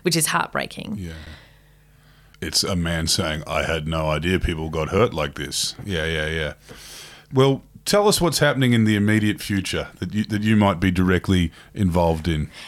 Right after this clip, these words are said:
Speaker 1: Yes, well, so this is one of the other things that's filling me with hope,
Speaker 2: Mm-hmm.
Speaker 1: because last weekend, um, a woman, well, two weekends ago now, but it was, it was in the aftermath of the historic allegations coming forward about,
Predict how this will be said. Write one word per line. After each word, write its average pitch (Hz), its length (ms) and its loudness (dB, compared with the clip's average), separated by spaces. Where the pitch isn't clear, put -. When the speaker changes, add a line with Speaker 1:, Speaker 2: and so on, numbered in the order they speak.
Speaker 1:
Yes, 240 340 2
well, 240 200 2
so 247 180 2
this 262 240 0
is 370 120 -2
one 220 140 2
of 214 100 0
the 208 100 -2
other 196 140 0
things 175 260 -2
that's - 180 -4
filling 180 300 -2
me 175 100 -2
with 165 140 -6
hope, - 300 -6
Speaker 2:
Mm-hmm. - 120 -20
Speaker 1:
because 185 460 0
last 226 480 2
weekend, 208 760 0
um, 170 240 0
a 175 80 0
woman, 185 440 0
well, 165 260 -6
two 226 140 2
weekends 180 360 0
ago 165 160 0
now, 156 280 0
but - 220 -2
it - 60 -6
was, 170 200 0
it 185 80 0
was 175 280 -4
in 226 100 2
the 233 160 0
aftermath 196 800 2
of 165 240 -4
the 160 340 0
historic 180 560 2
allegations 170 640 -2
coming 165 300 -2
forward 151 320 -4
about, 156 280 -4